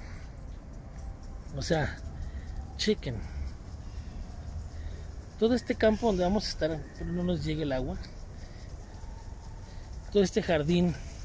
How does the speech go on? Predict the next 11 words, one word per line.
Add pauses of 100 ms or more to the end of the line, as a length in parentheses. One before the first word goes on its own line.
(1200)
pues
donde
aquí
aterrizaban
los
helicópteros, (1300)
donde
traían
a
sus
juniors,